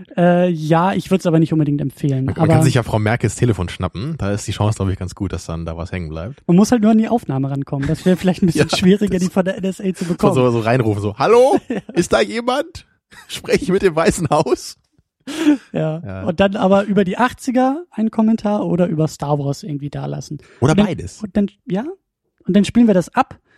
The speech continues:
Speaker 1: und werden dann in der Sendung drauf eingehen. Und genau, und mit dem, mit der Diskussion zu Empire Strikes Back werden wir so diese, diesen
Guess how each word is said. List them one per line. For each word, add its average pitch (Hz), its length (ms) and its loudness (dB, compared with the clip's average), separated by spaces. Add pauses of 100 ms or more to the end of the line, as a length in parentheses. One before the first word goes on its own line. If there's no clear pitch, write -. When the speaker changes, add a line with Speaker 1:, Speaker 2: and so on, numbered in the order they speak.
(440)
Speaker 1:
und 190 320 2
werden 175 280 4
dann 170 180 4
in 170 220 0
der 156 160 4
Sendung 143 320 0
drauf 135 200 -8
eingehen. 131 440 -4
Und 143 140 -6
genau, 143 240 4
und 139 80 2
mit 143 120 0
dem, 143 220 2
mit 143 100 0
der 147 80 0
Diskussion 165 460 2
zu - 120 -6
Empire 165 300 0
Strikes - 320 -6
Back 160 240 -2
werden 147 220 2
wir 151 100 0
so 139 100 -4
diese, 147 380 -4
diesen 143 380 -2